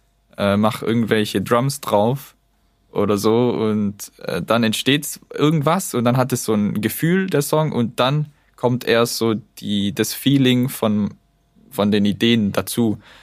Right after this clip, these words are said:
Also, was ich jetzt so denk, zum Beispiel Edge of Silence hatte irgendwie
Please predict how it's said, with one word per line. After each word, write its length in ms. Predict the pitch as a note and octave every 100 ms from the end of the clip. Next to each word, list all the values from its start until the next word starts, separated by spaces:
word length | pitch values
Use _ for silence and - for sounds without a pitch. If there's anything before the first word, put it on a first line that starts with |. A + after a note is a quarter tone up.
| _ -
Also, 220 | G2 E2
was 200 | G2+ -
ich 80 | A2
jetzt 220 | F2 -
so 80 | E2+
denk, 420 | A2 A2+ G#2 -
zum 140 | -
Beispiel 600 | G#2 G2+ - - G2 F#2+ - _
Edge 280 | - G#2 G#2+
of 80 | G2+
Silence 640 | - G#2 A2+ A2+ A2 -
hatte 220 | A#2 A#2
irgendwie 640 | G2 A2 G#2+ G#2 G#2 G2+